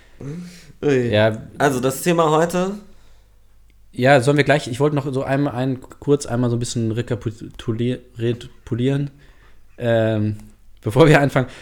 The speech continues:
Speaker 2: Äh, ja, weil wir haben jetzt irgendwie sehr unregelmäßig aufgenommen. Also die Sendung wurde ausgestrahlt, jetzt regelmäßig alle zwei Wochen, aber wir haben das ja vorher so ein bisschen voraufgezeichnet. Und wir, wie ist denn jetzt der Stand so? Finden,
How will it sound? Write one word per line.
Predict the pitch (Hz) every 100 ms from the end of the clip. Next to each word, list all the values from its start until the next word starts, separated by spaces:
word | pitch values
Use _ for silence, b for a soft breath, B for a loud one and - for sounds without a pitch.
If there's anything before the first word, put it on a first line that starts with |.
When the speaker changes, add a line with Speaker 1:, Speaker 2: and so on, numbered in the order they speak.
| B -
Speaker 2:
Äh, | 117
ja, | 120 139 110 -
weil | 120
wir | 127 123
haben | 143
jetzt | 131
irgendwie | 131 131
sehr | 123 127
unregelmäßig | 156 127 110 107 107 104
aufgenommen. | 127 - 104 104 113 117
Also | 98 104 98
die | 101
Sendung | 120 117
wurde | 110
ausgestrahlt, | 110 123 - - 117 107
jetzt | 101
regelmäßig | 110 117 110 107 104 - -
alle | 107
zwei | - 107
Wochen, | 123 123
aber | 107 101
wir | 107 110 110 107 104 -
haben | 110
das | 104 -
ja | 101
vorher | - 110 98
so |
ein | 98
bisschen | -
voraufgezeichnet. | - 107 98 107 98 92 95 98
Und | 92 92 b b b b b b b -
wir, | 101 101 - - -
wie | 120
ist | 117 123
denn |
jetzt | 113 110
der | 107
Stand | - 113 117
so? | 104 98 95 98 - - _ _ _
Finden, | - 117 107 107 107 -